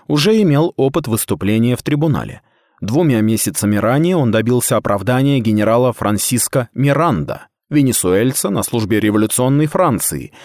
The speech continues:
которого обвинили в пособничестве мятежному генералу Дюмурье. Впереди у него была защита Марии Антуанетты,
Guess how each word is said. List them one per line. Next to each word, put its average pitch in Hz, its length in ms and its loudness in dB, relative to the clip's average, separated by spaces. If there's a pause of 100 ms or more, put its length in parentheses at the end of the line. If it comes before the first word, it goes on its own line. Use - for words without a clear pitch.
(140)
которого 113 480 2
обвинили 117 500 2
в - 140 -6
пособничестве 135 1000 -2
мятежному 113 680 0
генералу 101 540 0
Дюмурье. 92 600 -2 (580)
Впереди 131 380 0
у 247 100 4
него 202 240 4
была 165 220 2
защита 135 460 0
Марии 127 360 2
Антуанетты, 117 920 0